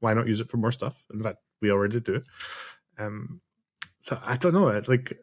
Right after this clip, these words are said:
I don't think WebAssembly fits everything, and we can get into that. But I think the developer experience is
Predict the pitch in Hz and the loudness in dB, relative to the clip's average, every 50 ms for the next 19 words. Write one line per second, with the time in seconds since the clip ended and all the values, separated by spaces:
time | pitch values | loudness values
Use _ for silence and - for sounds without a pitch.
0 | _ _ - 143 143 160 160 196 170 165 147 143 151 - 156 135 147 143 139 135 | _ _ 6 8 8 8 8 8 8 8 8 8 8 6 6 6 6 6 6 4
1 | - - - - - 143 120 - - 120 107 107 - - 147 156 156 135 117 113 | 2 0 -6 0 2 2 2 2 2 0 0 -2 -4 -4 -2 0 0 2 4 4
2 | 113 120 117 104 104 104 104 - 110 101 107 107 127 - 170 175 - _ _ _ | 4 4 4 4 2 0 0 -2 -4 -4 -4 -6 -6 -6 -8 -14 -16 _ _ _
3 | _ _ _ _ - - 131 131 135 127 165 160 160 170 143 - - 143 190 220 | _ _ _ _ 0 6 6 8 8 8 6 4 4 2 0 4 6 6 6 8
4 | 214 151 113 - - 120 110 110 113 - - 120 123 123 - - - - | 6 2 2 2 2 2 2 2 -2 0 4 4 4 4 2 -6 -12 -18